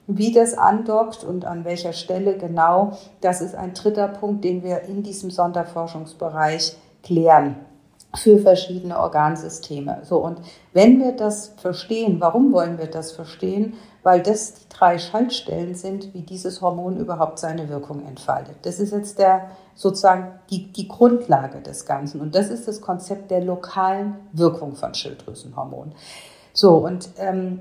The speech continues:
das ist verändert in Krankheitsprozessen. Das wissen wir aus seltenen Erkrankungen, wo wir praktisch gelernt haben, dass wir dieses Konzept grundsätzlich neu denken müssen. Und das ist eben auch verändert in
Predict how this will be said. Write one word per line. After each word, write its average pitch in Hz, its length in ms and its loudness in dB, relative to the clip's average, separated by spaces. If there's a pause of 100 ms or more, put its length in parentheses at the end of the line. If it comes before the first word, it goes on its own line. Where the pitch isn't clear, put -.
(100)
das 202 300 4
ist 262 160 -4
verändert 240 540 -2
in 175 120 -10
Krankheitsprozessen. 247 1160 -2
Das - 300 -8
wissen 208 320 2
wir 254 320 4
aus - 480 -4
seltenen 233 560 2
Erkrankungen, 226 720 -2
wo 175 140 -6
wir 180 80 -4
praktisch 185 640 -8
gelernt 190 460 2
haben, 185 180 -8
dass 175 200 -14
wir 170 60 -16
dieses - 300 -18
Konzept 175 500 -6
grundsätzlich 190 760 -4
neu 151 160 -6
denken 170 440 -6
müssen. 269 340 -4 (720)
Und 269 260 8
das 247 180 2
ist - 260 -10
eben 208 260 -6
auch 185 280 6
verändert 196 720 -6
in 185 360 -8